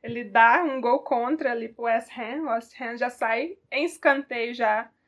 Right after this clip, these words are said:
na frente. E aí a gente vê que nesse jogo, boa parte ali daquele primeiro tempo,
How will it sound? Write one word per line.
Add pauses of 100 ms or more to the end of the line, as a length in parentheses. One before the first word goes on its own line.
(260)
na
frente. (640)
E
aí
a
gente
vê
que
nesse
jogo,
boa
parte
ali
daquele
primeiro
tempo,